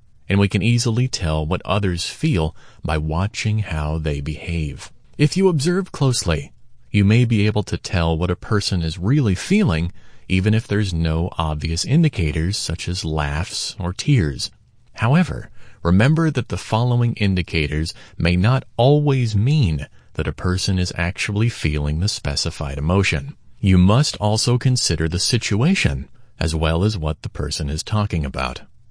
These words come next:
There are the basic emotions. Love. Love is a pleasant emotion that keeps people together. It's manifested by attentiveness, caring gestures, and signs of arousal.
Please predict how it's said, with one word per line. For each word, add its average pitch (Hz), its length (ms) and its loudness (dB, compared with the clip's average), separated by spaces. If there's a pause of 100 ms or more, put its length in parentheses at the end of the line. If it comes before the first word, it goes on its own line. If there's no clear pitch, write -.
(260)
There 104 200 4
are 107 80 4
the 104 80 2
basic 123 420 0
emotions. 71 680 -2 (380)
Love. 101 540 -2 (520)
Love 76 460 -2
is 95 100 -2
a 117 60 0
pleasant 85 480 -4
emotion 113 560 0 (200)
that 92 160 -2
keeps 90 280 -2
people 78 320 -4
together. 82 520 -2 (260)
It's - 120 2
manifested 92 800 2
by 76 220 0
attentiveness, 82 880 -2 (320)
caring 78 380 -4
gestures, 85 800 0 (260)
and 95 120 0
signs 73 320 -4
of 76 80 -2
arousal. 85 600 0